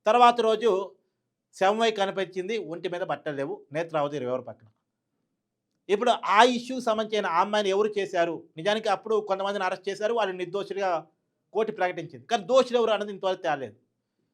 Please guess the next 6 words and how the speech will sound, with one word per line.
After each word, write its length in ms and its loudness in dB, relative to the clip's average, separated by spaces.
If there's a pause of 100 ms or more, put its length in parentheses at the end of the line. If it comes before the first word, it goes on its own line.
(460)
నేత్రావతి 520 4
రివరు 340 4 (520)
చుట్టూ 320 4
అడవి, 340 6 (460)
పెద్ద 200 2 (120)
ధర్మక్షేత్రం, 640 2